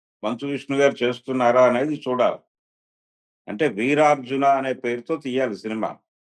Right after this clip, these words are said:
వీరార్జున అనే టైటిల్ ఒకటి గతంలో చిరంజీవితో సినిమా తీయాలని సుబ్బరామిరెడ్డి గారు అనుకున్నారు, కానీ అది ముందుకు వెళ్ళాల,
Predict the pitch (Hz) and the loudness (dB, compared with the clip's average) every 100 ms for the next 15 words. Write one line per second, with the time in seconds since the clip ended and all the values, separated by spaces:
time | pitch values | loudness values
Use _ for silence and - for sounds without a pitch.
0 | _ _ _ _ _ _ _ 82 110 139 | _ _ _ _ _ _ _ -2 0 4
1 | 143 143 123 131 139 139 135 117 113 120 | 6 4 2 2 4 4 2 0 0 -2
2 | 131 143 123 123 104 104 131 139 135 120 | -4 -4 -4 -2 -4 -2 -4 -4 -4 -6
3 | 117 127 135 127 131 120 120 123 127 123 | -6 -4 -4 -4 -4 -6 -4 -2 0 0
4 | 123 120 117 135 139 110 117 _ _ _ | 0 2 0 -2 -4 -6 -10 _ _ _
5 | _ _ _ - 104 131 139 135 131 120 | _ _ _ -8 2 6 6 6 2 4
6 | 131 135 127 127 135 123 98 85 - _ | 4 4 4 2 -2 0 0 -2 -16 _
7 | _ _ _ _ _ _ _ 120 151 123 | _ _ _ _ _ _ _ 0 2 0
8 | 117 120 147 143 127 127 80 | -2 -4 0 0 2 2 -2